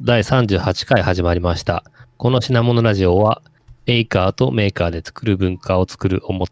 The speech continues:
トーに活動している品物ラボを中心に、ものづくりが好きな人たちがゆるく語ってつながるポッドキャストです。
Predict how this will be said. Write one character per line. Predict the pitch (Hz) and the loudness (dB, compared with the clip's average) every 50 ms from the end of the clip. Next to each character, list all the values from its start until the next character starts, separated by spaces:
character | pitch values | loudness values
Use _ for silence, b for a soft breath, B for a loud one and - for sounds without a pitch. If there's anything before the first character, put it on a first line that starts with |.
| _ | _
ト | - 92 | -4 -2
ー | 101 | -2
に | 110 107 | -2 -4
活 | - - - - - | -6 -8 -12 -8 -6
動 | 98 90 85 | -4 -4 -4
し | - - | -4 -6
て | - 95 90 | -6 -4 -4
い | |
る | 92 98 | -4 -4
品 | 92 - - 101 92 | -6 -8 -8 -10 -8
物 | 95 95 92 92 | -6 -4 -4 -2
ラ | 95 90 | -2 -2
ボ | 87 87 104 | 0 0 0
を | 117 - | 0 0
中 | - 107 92 | -2 -4 -4
心 | - - - 80 82 | -6 -6 -12 -12 -8
に、 | 90 98 - - _ _ _ - | -6 -6 -6 -6 _ _ _ -8
も | 110 104 | -6 -2
の | 104 104 | -2 -2
づ | 101 101 107 | -2 -2 -6
く | - - - | -8 -6 -6
り | 87 87 90 | -4 -2 0
が | 104 117 - - 127 | 0 0 0 -2 -6
好 | - - | -10 -10
き | - 107 | -8 -6
な | 95 82 | -6 -6
人 | 78 - - | -8 -8 -12
た | - 92 - | -12 -12 -12
ち | - - | -8 -4
が | 113 113 110 | -2 0 2
ゆ | 104 95 | 2 0
る | 92 | -2
く | 90 - - | -4 -6 -8
語 | - 92 - 87 | -8 -6 -6 -6
っ | - | -8
て | _ - | _ -14
つ | - - - | -20 -16 -10
な | 92 92 95 | -8 -4 -2
が | 107 120 | -2 -2
る | 127 | -2
ポ | - - 95 | -2 -4 -6
ッ | - | -4
ド | - | -6
キ | 87 - | -8 -6
ャ | 87 - | -6 -8
ス | - | -8
ト | - 85 | -12 -12
で | 82 82 82 | -10 -10 -10
す。 | - - - - | -10 -14 -20 -20